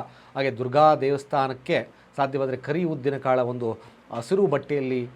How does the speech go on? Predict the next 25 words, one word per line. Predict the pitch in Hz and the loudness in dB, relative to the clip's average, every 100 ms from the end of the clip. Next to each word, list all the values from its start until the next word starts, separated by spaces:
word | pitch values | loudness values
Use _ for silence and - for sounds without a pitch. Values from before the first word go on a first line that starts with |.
| - - | -20 -10
ಒಂದು | 127 | -2
ನಾನ್ನೂರು | 127 151 170 151 151 | 0 2 0 -2 -2
ಅಥವಾ | 127 117 127 | -4 -2 -2
ಎಂಟುನೂರು | 127 127 151 135 | -2 -4 -4 -2
ಗ್ರಾಮಷ್ಟು | 123 120 117 - | 0 0 -4 -6
ಕರಿ | 131 147 | -4 -2
ಉದ್ದಿನ | 143 123 123 | -4 -4 -4
ಕಾಳನ್ನು | 120 117 113 | -4 -4 -4
ಇಟ್ಟು | 135 - 156 | -8 -4 -4
ಅಲ್ಲಿ | 113 | -4
ಕೊಡ್ತಕ್ಕಂಥ | 113 - 113 110 101 | -8 -10 -12 -10 -10
ಕೆಲಸವನ್ನು | 101 101 - 101 104 | -10 -10 -10 -10 -2
ಮಾಡಿ, | 123 90 - _ _ _ - - - - - | -2 -4 -14 _ _ _ -20 -20 -20 -20 -8
ಶುಭ | 175 170 | 4 6
ಆಗ್ತದೆ. | 139 - - - _ _ _ - - | 4 0 -20 -20 _ _ _ -10 0
ಹಾಗೆ | 233 220 135 131 - - | 4 4 2 0 -12 -2
ಆ | 156 | 0
ವೃಷಭ | 160 233 240 | 0 0 2
ರಾಶಿಯವರಿಗೆ | 254 220 190 185 175 170 | 2 2 0 -4 -2 -4
ಸಹಿತವಾಗಿ | 156 147 143 143 165 | -4 -4 -2 -2 -4
ಒಂದಷ್ಟು | 135 127 123 120 | -6 -8 -6 -4
ಹಣಕಾಸಿನ | 113 143 185 185 180 165 | -4 2 4 4 2 -6
ವ್ಯವಹಾರದಲ್ಲಿ | 127 131 131 156 151 135 127 | -2 -2 2 2 2 -2 -4
ಅಭಿವೃದ್ಧಿ | 117 120 107 | -4 -6 -6
ಬರ್ತಕ್ಕಂಥದ್ದಿರುತ್ತೆ. | 110 - 107 - 98 101 - - | -8 -8 -10 -10 -10 -10 -12 -20